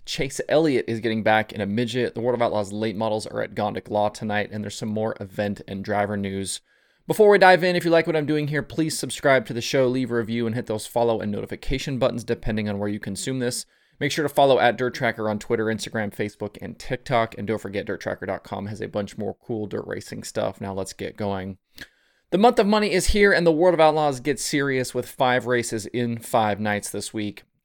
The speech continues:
Action gets underway tonight at Attica Raceway Park for the Brad Doty Classic before switching to Eldora on Wednesday for Double Kings Royals.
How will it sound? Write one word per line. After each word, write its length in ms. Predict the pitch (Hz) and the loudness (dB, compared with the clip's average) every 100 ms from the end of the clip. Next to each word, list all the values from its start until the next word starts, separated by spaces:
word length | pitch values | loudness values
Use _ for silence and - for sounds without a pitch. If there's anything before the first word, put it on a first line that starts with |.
| - | 2
Action 300 | 143 151 165 | 2 2 -4
gets 140 | 143 | -4
underway 300 | 139 131 135 | -2 0 0
tonight 320 | 131 127 120 | 0 -2 0
at 180 | 110 104 - | 0 -4 0
Attica 320 | 120 131 123 | 0 0 -2
Raceway 320 | 120 113 107 | -2 -2 -6
Park 320 | - 123 120 | -2 -2 -2
for 80 | - | -8
the 100 | 107 | -12
Brad 320 | - 113 104 | -4 -2 -2
Doty 220 | 104 104 | -2 -6
Classic 580 | 104 - 113 113 - 117 | -6 -4 -2 -2 -4 -10
before 320 | - - 120 | -12 -10 -10
switching 420 | 117 - 139 - 120 | -8 -6 -6 -6 -8
to 120 | - 110 | -8 -6
Eldora 600 | 104 98 123 131 110 101 | -8 -2 0 2 0 -2
on 180 | 98 | -6
Wednesday 380 | 98 113 101 104 | -4 -4 -4 -6
for 140 | 101 104 | -6 -6
Double 300 | 104 101 98 | -4 -4 -6
Kings 340 | - 101 92 | -8 -10 -6
Royals. 540 | 107 107 104 98 - | -2 0 0 -2 -4